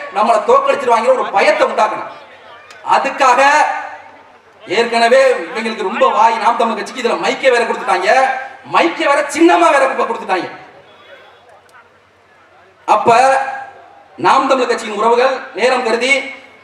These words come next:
வருகின்ற பாராளுமன்ற தேர்தலில் தெளிவாக முடிவெடுத்து, இந்த கூட்டத்தை விட்டு கிளம்பும் பொழுது அண்ணனுடைய பேச்சை கேட்டு, ஒரு ஒரு ஆளு தோட்டா மாதிரி புறப்பட்டு, உங்க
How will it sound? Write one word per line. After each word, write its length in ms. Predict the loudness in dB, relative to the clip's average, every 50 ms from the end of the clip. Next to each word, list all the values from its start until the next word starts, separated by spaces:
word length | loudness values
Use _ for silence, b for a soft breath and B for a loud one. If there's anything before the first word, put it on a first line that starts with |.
| _ -20 -20 -20 -20 -20 _ -18 _ 0 2
வருகின்ற 400 | 2 2 2 2 2 2 2 2 2 2 2
பாராளுமன்ற 540 | 2 4 4 4 4 2 2 0 -2 -4 -4 -4 -2
தேர்தலில் 460 | -2 0 0 0 0 0 0 0 -2 -6 -10 -14 -18 -20 -20 -20 -20 -20 -20 -20 -20 -20 -20 _ _ _ _ _ _ _ _ _ _ _ _ _ _ _ _ _ _ _ _ _ _ _ _ _ _ _ _ _ _ -4 -2
தெளிவாக 460 | 0 2 4 4 6 4 4 2 2 0
முடிவெடுத்து, 500 | 0 2 2 2 0 0 0 4 6 6 6 6 4 0 -6 -10 -14 -18 -20 -20 -20 -20 -20 -20 -20 -20 -20 -20 -20 _ -14 -8 -4
இந்த 140 | -2 0 0 0 0
கூட்டத்தை 320 | -2 0 0 2 2 0 -2
விட்டு 160 | -2 -2 -4 -2 0
கிளம்பும் 280 | 0 2 2 2 2 2
பொழுது 160 | 4 4 4 2
அண்ணனுடைய 360 | 2 0 0 0 0 0 0 0 0
பேச்சை 260 | 0 0 2 0 -2
கேட்டு, 340 | -2 -2 -6 -4 0 4 4 6 4 4 2 -2 -10 -12 -14 -16 -18 -14 -8 -2 0
ஒரு 160 | 0 2 4 4 4
ஒரு 100 | 4 4 4 4
ஆளு 140 | 2 2 -2 0 2
தோட்டா 260 | 2 2 2 2 0 2 0
மாதிரி 140 | 0 -4 -4 -6
புறப்பட்டு, 440 | -6 -6 -6 -6 -6 -4 2 2 4 4 2 0 -2 -10 -14 -18 -18 -14 -14 -12
உங்க 120 | -10